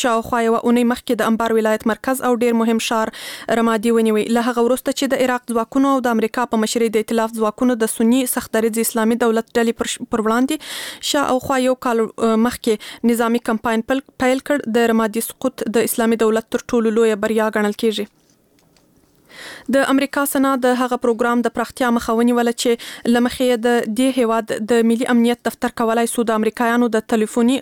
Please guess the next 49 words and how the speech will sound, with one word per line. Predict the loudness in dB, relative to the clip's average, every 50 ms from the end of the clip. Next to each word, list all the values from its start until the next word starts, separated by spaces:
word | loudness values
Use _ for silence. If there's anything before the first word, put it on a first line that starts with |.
| -2 -4
خبرو | -4 -2 0 2 2 2 2 0
ریکارډ | -2 -2 -4 -4 -4 -8 -12 _ -20 -10 -4 0
ټول | 0 0 0 0 0
کړي. | 0 0 -2 -4 -8 -12 -14 -14 -12 -6 -2 0
د | 2 2 0 0 0
څلور | 0 0 0 0 0
پنځوس | 0 0 0 0 0 0 2 2
موافق، | 2 0 -2 -4 -6 -4 -6
آه، | -6 -6 -8 -6 -2 0 0 2 2 2 0
رایو | 0 0 0 -2 -2 -2
په | -2 0 0 0 0
وړلو | 2 2 2 2 0 0
سره | 0 -2 -2 -2 -4 -8 -18 -12 -6 -2
سنا | 0 0 2 2 2 2
ونه | 2 0 0 0
توانېده | -2 0 0 0 0 0 -2 0 0
چې | 0 2 2 2
د | 2 0 0 -2 -2
قانون | 0 2 2 2 2 2 0
هغه | -2 -2 -2 -2 0
مسوده | 0 2 2 2 2 0 -2 -2
پر | -2 -2 -2
مخ | -2 -2 -2
یوسي | -2 -2 -2 -2 -2
چې | 0 0 0 0 0
دا | -2 -2 -2
پروګرام | -2 -2 0 0 0 0 0 2
به | 2 2
یې | 0 0 -2 -6 -14 -14 -6 -2 -2 -2
د | 0 0
دوو | 0 2 2 2
میاشتو | 2 0 -2 -2 -2 -2
لپاره | -2 0 -2 0 2 2 2
نور | 2 2 2 2
هم | 0 0 0
غځولی | -2 0 0 0 2 2 2
وای. | 0 0 -2 -4 -10 -16 -16 -12 -6 -2 0
د | 0 0 0 -2 -2 0
قانون | 0 2 4 4 2 2
د | 2 0 0
دغې | 0 0 0 0 0
مسودې | 0 0 0 0 2 0 0 -2
لپاره | -2 -2 -2 -2 -4 -4
شپېته | -4 -4 -2 -2 -2 0 2 2
د | 2 2
موافقو | 2 0 -2 -6 -4 -2 -2 0
رایو | 2 0 0 0 -2
ته | -2 -2 -4
اړتیا | -4 -4 -2 -2 0